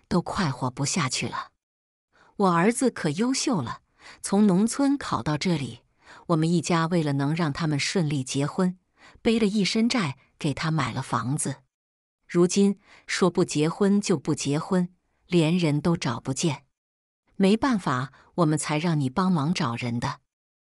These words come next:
镜头转向李志凯，他打着马赛克，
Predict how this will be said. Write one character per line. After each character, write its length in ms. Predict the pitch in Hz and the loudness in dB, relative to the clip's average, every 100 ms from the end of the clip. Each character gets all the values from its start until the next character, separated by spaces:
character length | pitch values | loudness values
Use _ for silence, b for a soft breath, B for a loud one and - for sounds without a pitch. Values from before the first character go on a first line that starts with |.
| _ - | _ 0
镜 220 | 311 247 | 4 4
头 200 | 202 247 | 4 2
转 300 | 220 147 131 | 2 2 0
向 240 | 247 208 | 0 0
李 160 | 151 123 | 0 -2
志 180 | - 175 | -2 -2
凯， 400 | - 147 147 b b b b | -2 -6 -8 b b b b
他 160 | - 185 | -2 0
打 200 | 170 127 | 2 0
着 120 | 143 | 0
马 240 | 160 127 123 | 0 0 -2
赛 240 | - 180 | -2 -2
克， 340 | - 180 - | -4 -6 -8